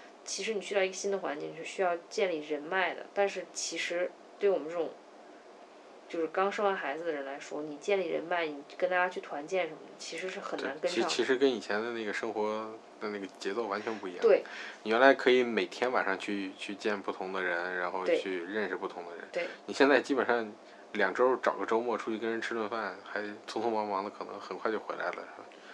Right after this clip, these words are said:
Speaker 1: 对，因为其实你有了孩子，
Speaker 2: 嗯。
Speaker 1: 你会发现，虽然我的作息变得很正常、很健康，我可能十
Speaker 2: 嗯。
Speaker 1: 点多就睡觉，十一点最多，
Speaker 2: 嗯。
Speaker 1: 最，最迟十一点，
Speaker 2: 嗯。
Speaker 1: 但我们原来可能嗨到两点，对吧？
Speaker 2: 嗯，对。
Speaker 1: 然后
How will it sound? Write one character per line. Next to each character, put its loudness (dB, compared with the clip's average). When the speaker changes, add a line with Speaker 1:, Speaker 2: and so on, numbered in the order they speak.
Speaker 1:
对， 6
因 0
为 4
其 -6
实 -4
你 -6
有 -2
了 0
孩 -4
子， -6
Speaker 2:
嗯。 -8
Speaker 1:
你 -4
会 -4
发 -4
现， -6
虽 0
然 6
我 4
的 2
作 8
息 0
变 4
得 2
很 -4
正 2
常、 -8
很 -14
健 2
康， -8
我 6
可 -2
能 0
十 -2
Speaker 2:
嗯。 4
Speaker 1:
点 4
多 -2
就 -6
睡 -10
觉， -6
十 -4
一 -2
点 0
最 -8
多， -14
Speaker 2:
嗯。 -12
Speaker 1:
最， -10
最 -2
迟 -6
十 -10
一 -8
点， -10
Speaker 2:
嗯。 -16
Speaker 1:
但 6
我 2
们 -4
原 2
来 2
可 -10
能 -6
嗨 2
到 4
两 -4
点， -4
对 0
吧？ 4
Speaker 2:
嗯， -4
对。 -10
Speaker 1:
然 2
后 2